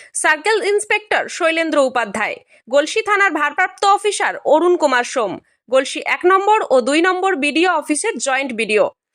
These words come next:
অগ্নি নির্বাপক কেন্দ্রের প্রতিনিধি, স্থানীয় গ্রামের ইমাম সহ গ্রামের অন্যান্য বিশিষ্ট ব্যক্তিবর্গরা। সমন্বয় সভার আয়োজকদের পক্ষ থেকে জানানো হয়,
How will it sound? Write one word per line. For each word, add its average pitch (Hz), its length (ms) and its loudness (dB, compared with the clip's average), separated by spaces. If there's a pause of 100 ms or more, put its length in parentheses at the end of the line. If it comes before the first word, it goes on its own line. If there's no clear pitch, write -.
(240)
অগ্নি 359 300 4
নির্বাপক 370 500 0
কেন্দ্রের 320 340 0
প্রতিনিধি, 254 640 0 (280)
স্থানীয় 302 440 -4
গ্রামের 294 340 -2 (100)
ইমাম 320 320 0
সহ 349 340 0
গ্রামের 254 420 -2
অন্যান্য 339 400 2
বিশিষ্ট 330 500 -2
ব্যক্তিবর্গরা। 220 720 -2 (1000)
সমন্বয় 415 540 0
সভার 466 480 0
আয়োজকদের 415 440 -2
পক্ষ 415 260 0
থেকে 403 220 -2
জানানো 320 340 0
হয়, 254 260 -2